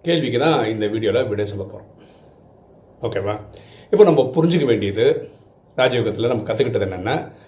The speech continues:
நம்மளாம் ஒரு உயிர், இந்த புருவத்தின் மத்தியிலிருந்து அவங்கவங்களுக்கு கிடைச்ச உடலை இயக்கிட்டு இருக்கோம். கரெக்டா? இப்போ ஒரு எக்ஸாம்பிள் சொல்ல பாருங்களேன். நான் இங்க கிள்றேன், அப்போ ஒரு வலி உருவாகுது இல்லையா? அது என்ன பண்ணுது? சென்சரி ஆர்கன்ஸ் வழியா பிரெயினுக்கு போகுது.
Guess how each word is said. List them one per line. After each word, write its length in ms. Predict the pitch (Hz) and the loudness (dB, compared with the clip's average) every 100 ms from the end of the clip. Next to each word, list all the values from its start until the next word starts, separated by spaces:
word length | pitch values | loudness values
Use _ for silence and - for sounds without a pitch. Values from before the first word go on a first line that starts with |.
| - | -12
நம்மளாம் 280 | 113 107 127 | -2 2 4
ஒரு 160 | 120 107 | 4 2
உயிர், 540 | 127 113 95 - - - | -2 0 0 0 -2 0
இந்த 120 | 117 | 0
புருவத்தின் 460 | - 143 147 113 | 4 4 4 2
மத்தியிலிருந்து 500 | 110 113 123 107 123 | 0 0 2 2 2
அவங்கவங்களுக்கு 600 | 175 139 156 147 147 147 | 4 6 6 6 4 0
கிடைச்ச 440 | - 120 - 196 - | -2 -4 -2 -4 -2
உடலை 340 | 135 135 160 | 0 2 0
இயக்கிட்டு 420 | - 175 139 120 | 0 0 2 -2
இருக்கோம். 260 | - - - - _ _ _ _ - _ - | -6 -16 -20 -20 _ _ _ _ -20 _ -12
கரெக்டா? 360 | - 117 - 117 117 - - - - - | -2 -2 0 -4 -4 -12 -20 -20 -20 -2
இப்போ 320 | 196 180 147 139 | 2 8 8 8
ஒரு 140 | 147 | 4
எக்ஸாம்பிள் 340 | 123 143 139 113 | 4 2 2 -2
சொல்ல 120 | 101 | -2
பாருங்களேன். 320 | 104 117 123 | -2 0 0
நான் 100 | 135 | 0
இங்க 160 | 131 131 | 0 -2
கிள்றேன், 360 | 151 139 - - - - - _ _ _ _ - 131 | 0 2 2 0 -8 -20 -20 _ _ _ _ -20 -2
அப்போ 160 | 185 196 - | 4 4 2
ஒரு 200 | 156 131 | -4 2
வலி 280 | 123 143 170 | 6 6 6
உருவாகுது 300 | 131 117 95 | 6 4 4
இல்லையா? 260 | 104 123 113 | 2 2 2
அது 140 | - 123 | 2 2
என்ன 140 | 160 | 4
பண்ணுது? 220 | 151 175 | 4 6
சென்சரி 340 | 160 170 202 156 | 4 6 6 6
ஆர்கன்ஸ் 380 | 120 117 123 120 | 6 4 0 0
வழியா 300 | 104 113 151 - - 110 | 2 2 2 -2 -10 -6
பிரெயினுக்கு 400 | 117 127 151 - | 0 2 0 -2
போகுது. 560 | 98 104 98 151 - | -2 -2 2 2 0